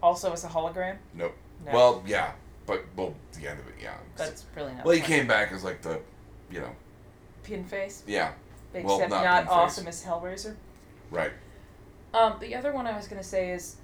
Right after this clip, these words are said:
Speaker 1: you remember when we ended up in the, um, interview with Johnny Young Bosch?
Speaker 2: Yeah.
Speaker 1: Which, by the way, is a delightful man and incredibly kind.
Speaker 2: Go back and listen to it.
Speaker 1: I did not realize how much of the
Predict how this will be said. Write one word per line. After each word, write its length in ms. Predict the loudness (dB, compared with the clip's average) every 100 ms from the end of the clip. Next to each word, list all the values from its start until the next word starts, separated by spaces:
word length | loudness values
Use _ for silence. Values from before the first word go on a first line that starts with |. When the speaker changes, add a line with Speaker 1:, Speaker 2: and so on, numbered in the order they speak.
| -18
Speaker 1:
you 100 | -12
remember 460 | -10 -8 -4 -4 -4
when 220 | -8 -8 -8
we 280 | -8 -8 -8
ended 260 | -8 -4
up 240 | 0 -2 -4 -14
in 220 | -12 -12
the, 240 | -12 -10
um, 300 | -8 -8 -10 -8
interview 360 | -8 -8 -10 -12
with 280 | -12 -14 -8
Johnny 240 | -8 -8
Young 140 | -12
Bosch? 420 | -8 -8 -10 -14 -16 -18 -20 -4
Speaker 2:
Yeah. 160 | -2 -2 -8 -20 -20 -20 -20 -20 -20 -16
Speaker 1:
Which, 180 | -6 2
by 120 | 2
the 100 | 2
way, 240 | -2 -4
is 120 | -8
a 60 | -14
delightful 500 | -14 -8 -6 -8 -12
man 220 | -12 -12
and 100 | -12
incredibly 440 | -14 -12 -12 -10 -12
kind. 460 | -10 -10 -10 -12 -18 -18 -18 -20 -8
Speaker 2:
Go 120 | -4
back 220 | -2 -2
and 80 | -4
listen 220 | -10 -10
to 120 | -10 -10
it. 80 | -12 -20 -20 -6
Speaker 1:
I 100 | -4
did 220 | -4 -8 -6
not 360 | -4 -4 -8
realize 760 | -10 -4 0 2 0 -4 -10 -14 -16
how 320 | -10 -6 -4
much 280 | -4 -6 -8
of 260 | -10 -12
the 340 | -14 -12 -12